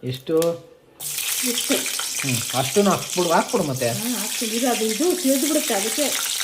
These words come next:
Speaker 1: ಈ ಥರ ಮುರ್ದು ಮುರ್ದು ಹಾಕೋದಾ?
Speaker 2: ಹಾ, ಇಲ್ಲಾಂದ್ರೆ ಮಕ್ಕಳು ಸಿಡಿಯುತ್ತೆ.
Speaker 1: ನೋಡಿ, ಟಿಪ್ಸ್ ಯಾರು ಗೊತ್ತಿಲ್ಲ, ಟ್ರೈ ಮಾಡಿ.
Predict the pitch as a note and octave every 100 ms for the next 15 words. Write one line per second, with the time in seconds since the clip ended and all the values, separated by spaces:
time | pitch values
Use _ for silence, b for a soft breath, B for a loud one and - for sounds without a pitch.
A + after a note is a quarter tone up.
0 | - D3 F3+ F#3 F#3 F3+ F#3 F#3+ F3 D#3
1 | D3 C#3+ F#3+ D3 A#2+ - A#3 A3+ G4 G3
2 | A3+ A#3 C4 A#3 - B3 C4 A3+ G#3+ -
3 | - - - - - - - - - -
4 | - - - - - - - - E3+ G3
5 | A3 A3 G#3+ G#3 G3+ A#3+ A3 A3+ G#3+ G#3+
6 | G#3 A3 G3+ D#3 C#3+ F#3+ G3+ F3+